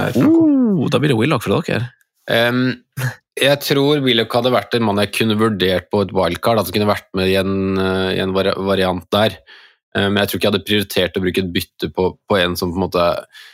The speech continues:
Speaker 3: eh, for det første er det jo relativt lite målpoeng, selv om han har vært i, i flyt nå og skåret mot, mot United, men det er liksom sju målpoeng tjue-, på tjuetre starter. Det er inn og ut av, litt av laget. Almiron er vel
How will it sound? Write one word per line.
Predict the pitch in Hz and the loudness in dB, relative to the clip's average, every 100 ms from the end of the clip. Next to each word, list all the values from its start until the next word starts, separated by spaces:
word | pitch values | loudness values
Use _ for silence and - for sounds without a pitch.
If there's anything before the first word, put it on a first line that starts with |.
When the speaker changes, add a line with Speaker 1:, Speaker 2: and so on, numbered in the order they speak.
| _ _ _ | _ _ _
Speaker 3:
eh, | - 76 78 76 62 - _ _ _ _ - | -2 0 0 -4 -8 -16 _ _ _ _ -10
for | 117 | -4
det | |
første | 120 104 - - | -2 0 0 2
er | 92 87 | 2 4
det | 101 | 2
jo | 98 | 2
relativt | 90 101 | 0 0
lite | 95 95 | 0 0
målpoeng, | 92 98 95 | -2 -2 -2
selv | - | -2
om | 95 | -2
han | 95 | 0
har | 92 | -2
vært | - | -2
i, | 95 101 | 0 0
i | 95 | 0
flyt | 98 92 | -2 -2
nå | 95 | -2
og | 92 | -2
skåret | - 92 | -2 -4
mot, | 95 87 98 95 98 98 | -4 -4 -4 -2 -4 -4
mot | 98 | -4
United, | 101 92 113 | -2 -2 -2
men | 110 | 0
det | 107 | 0
er | 117 | 0
liksom | 110 | -2
sju | - 98 | -4 -2
målpoeng | 92 90 85 87 | 0 0 0 -4
tjue-, | 85 87 82 | -4 -6 -6
på | 92 | -6
tjuetre | 87 85 90 | -6 -4 -4
starter. | 90 90 87 104 87 | -2 -4 -2 -4 0
Det | |
er | 92 95 95 95 92 - - _ | 0 2 0 -4 -10 -16 -20 _
inn | 101 98 | -2 0
og | 101 | 2
ut | 87 80 | 0 0
av, | 95 92 92 | 2 2 0
litt | 90 | -2
av | 92 | -2
laget. | 92 90 92 101 | -2 0 0 0
Almiron | 95 95 90 95 | 0 0 0 0
er | |
vel | 92 | -2